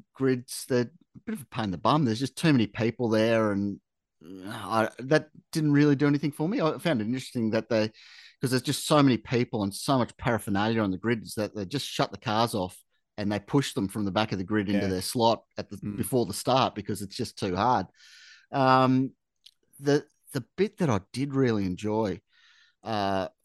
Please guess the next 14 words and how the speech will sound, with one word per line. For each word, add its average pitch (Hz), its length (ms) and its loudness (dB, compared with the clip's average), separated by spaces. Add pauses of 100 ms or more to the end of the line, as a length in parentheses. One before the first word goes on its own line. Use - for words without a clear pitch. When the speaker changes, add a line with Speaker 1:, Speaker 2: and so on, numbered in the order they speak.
(140)
Speaker 1:
from 120 220 -4
that 101 180 -2
little 92 340 -6 (160)
bit 101 160 -8
there, 98 220 0
I, 98 200 -2
I 110 140 -14 (420)
decided 135 380 0
I'd 98 120 -4
go 131 140 4
and 110 160 2
shoot 123 280 -2
the - 60 -16
podium. 95 500 -4